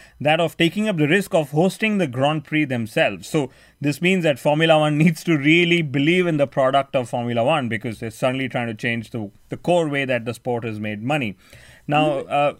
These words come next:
Speaker 1: what is the core way that the sport has made money? So up until now, Formula One would charge a hosting fee from the promoter,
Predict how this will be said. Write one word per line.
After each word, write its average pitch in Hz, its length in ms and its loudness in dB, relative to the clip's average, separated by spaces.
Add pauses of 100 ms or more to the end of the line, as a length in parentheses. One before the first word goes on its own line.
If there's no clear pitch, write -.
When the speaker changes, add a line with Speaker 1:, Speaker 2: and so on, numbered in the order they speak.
(100)
Speaker 1:
what 156 280 2
is 269 160 2
the 190 80 2
core 151 380 2
way 135 180 0
that 120 340 -4
the 123 120 -4
sport 127 320 -4
has 110 160 -6
made 107 220 -6
money? 110 240 -6
So - 160 -6
up 214 220 -2
until 247 300 0
now, 120 380 -2
Formula 185 380 0
One 185 160 0
would 143 160 -6
charge 139 280 0
a 123 60 -4
hosting 117 400 -6
fee 120 260 -6
from 113 380 -6
the 107 100 -8
promoter, 131 560 -4